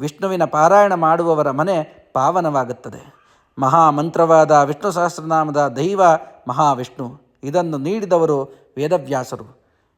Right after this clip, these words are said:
ಇವರ ಛಂದಸ್ಸು ಅನುಷ್ಟಪ್ ಛಂದಸ್ಸು. ಈ ಮಂತ್ರದ ಬೀಜ ಭಾಗ ಅಮೃತಾಂಶುದ್ಭವೋ ಭಾನುಸ್ತೋತ್ರ. ಈ ಮಂತ್ರದ ಮಹಾಶಕ್ತಿ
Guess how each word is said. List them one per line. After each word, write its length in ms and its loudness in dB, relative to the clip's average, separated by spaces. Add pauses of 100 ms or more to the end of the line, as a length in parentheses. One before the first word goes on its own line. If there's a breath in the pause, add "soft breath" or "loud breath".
ಇವರ 220 -2
ಛಂದಸ್ಸು 880 -4
ಅನುಷ್ಟಪ್ 540 -4
ಛಂದಸ್ಸು. 440 -8
ಈ 300 -6
ಮಂತ್ರದ 520 0
ಬೀಜ 440 -4
ಭಾಗ 320 4 (580 loud breath)
ಅಮೃತಾಂಶುದ್ಭವೋ 1200 2
ಭಾನುಸ್ತೋತ್ರ. 880 0 (920)
ಈ 180 0
ಮಂತ್ರದ 360 -2
ಮಹಾಶಕ್ತಿ 920 -2